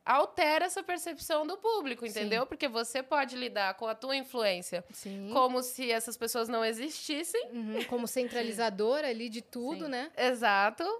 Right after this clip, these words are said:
Speaker 1: Ou você pode expor para o seu público que todas essas pessoas existem
Speaker 2: Sim.
Speaker 1: e que, no fim das contas, você, no caso eu, o artista, nós somos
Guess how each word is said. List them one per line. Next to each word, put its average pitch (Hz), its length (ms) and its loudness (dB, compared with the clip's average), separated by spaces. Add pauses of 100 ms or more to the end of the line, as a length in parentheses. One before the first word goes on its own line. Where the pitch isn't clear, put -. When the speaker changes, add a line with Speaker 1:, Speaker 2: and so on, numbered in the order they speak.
(140)
Speaker 1:
Ou 277 240 4
você 427 280 -2
pode 240 640 -2
expor 254 600 -2
para 285 200 0
o 233 40 -8
seu 220 200 -2
público 254 680 -2 (520)
que 359 100 -4
todas 415 560 2
essas 277 320 0
pessoas 226 560 0
existem 214 800 -2
Speaker 2:
Sim. 190 380 -8 (100)
Speaker 1:
e 254 80 -10
que, 311 120 -4
no 320 140 -2
fim 320 180 -4
das 311 240 2
contas, 311 640 -2
você, 285 720 0
no 262 160 -6
caso 247 380 0
eu, 233 180 2
o 240 60 2
artista, 240 680 0
nós 254 200 -2
somos 311 420 -2